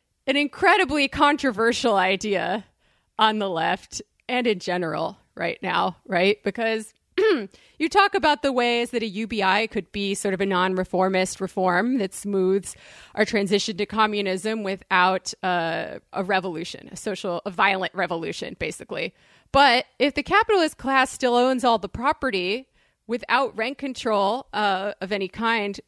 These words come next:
um, wouldn't they just raise the rents in order to compensate for U B I? Um, and,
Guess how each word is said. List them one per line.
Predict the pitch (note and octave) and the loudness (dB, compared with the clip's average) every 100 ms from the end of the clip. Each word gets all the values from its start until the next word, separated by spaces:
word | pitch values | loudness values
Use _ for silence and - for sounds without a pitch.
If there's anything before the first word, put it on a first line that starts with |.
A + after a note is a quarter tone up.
| - | -4
um, | G3+ F#3+ F#3+ F#3+ - _ _ _ | -2 0 -2 -6 -10 _ _ _
wouldn't | B3+ F4 E4 | 2 2 4
they | A3+ | 2
just | C4+ - - - | 2 -4 -8 0
raise | G#3 A#3+ B3+ C4+ - | 2 4 2 -2 -4
the | G#3 | -4
rents | F3+ F3 C4 - - - | 0 0 -2 -6 -12 -8
in | G#3 G#3 | -4 -2
order | G#3 G3+ | 0 -2
to | G3 - G3+ F#3 F3+ | -4 -4 -2 -2 -2
compensate | - G#3+ - C#4+ C#4 - D4+ E4+ - | -4 -6 -2 -4 -4 0 0 0 -4
for | - C#4 | -4 -2
U | A3+ B3+ | -2 -2
B | B3 G#3+ | 0 2
I? | G3 C4 D4 - - | 4 2 -2 -6 -2
Um, | A3 G3+ G3 G3+ - _ _ - - | 0 0 -2 -6 -10 _ _ -10 2
and, | A#3+ A#3 A3+ A#3 | 4 6 4 -2